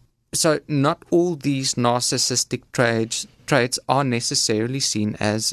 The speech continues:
as pathological. The narcissistic personality disorder, that's when we cluster together, uh, a number of criteria that we know lead to,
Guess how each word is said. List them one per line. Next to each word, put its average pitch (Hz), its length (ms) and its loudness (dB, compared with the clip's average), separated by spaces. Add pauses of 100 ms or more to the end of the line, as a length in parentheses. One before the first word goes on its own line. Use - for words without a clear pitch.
as 117 200 -2
pathological. 127 1040 -6
The 165 100 0
narcissistic 151 840 0
personality 110 840 0
disorder, - 680 -6 (440)
that's - 360 0
when 143 240 0
we 120 160 0
cluster 147 540 -2
together, 117 840 -4 (880)
uh, 113 300 0 (260)
a 131 60 4
number 123 480 2
of 135 240 0
criteria 104 640 -2
that 107 260 0
we 117 140 0
know 120 540 2 (440)
lead 113 460 0
to, 110 420 0